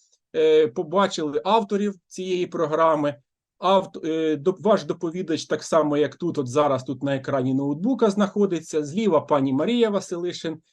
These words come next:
е, пан Андрій Миляник, пані Юлія Простакова. Е, ми всі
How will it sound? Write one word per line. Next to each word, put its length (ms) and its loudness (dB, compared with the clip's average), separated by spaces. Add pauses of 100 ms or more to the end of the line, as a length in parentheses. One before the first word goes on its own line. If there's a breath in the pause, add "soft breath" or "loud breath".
(340)
е, 300 2
пан 380 2
Андрій 400 0
Миляник, 640 0 (400)
пані 340 0
Юлія 420 -2
Простакова. 920 -6 (420 soft breath)
Е, 420 0 (160)
ми 360 2
всі 480 -2